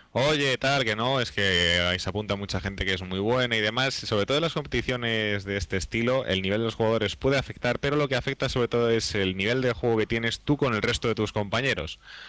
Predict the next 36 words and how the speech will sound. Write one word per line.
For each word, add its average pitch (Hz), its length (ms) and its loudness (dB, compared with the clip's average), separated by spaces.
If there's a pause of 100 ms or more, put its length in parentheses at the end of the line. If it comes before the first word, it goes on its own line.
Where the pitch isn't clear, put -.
(420)
Mucha 131 300 2
gente 135 220 2
que 107 80 2
es 98 120 -2
muy, 104 220 -2
muy 104 160 0
buena 123 280 4
puede 101 200 2
juntarse 95 400 -2
a 85 60 0
primeras, 101 460 0
sin 90 120 -6
embargo, 85 300 0
decir, 80 300 0
"Oye, 139 220 2
pues 87 280 -2
que 123 100 -4
nunca 120 180 0
he 117 40 2
jugado 117 260 2
con 107 120 0
esta 110 220 -2
persona, 131 280 -2
entonces 107 260 -4
no 101 100 -4
sé 92 120 -4
si 90 160 -2
está, 82 840 0
si - 120 -12
le 92 40 -2
gusta 90 200 -2
jugar 87 160 -2
más 85 140 -2
ofensivo, 135 680 0
más 110 180 0
defensivo". 127 680 -2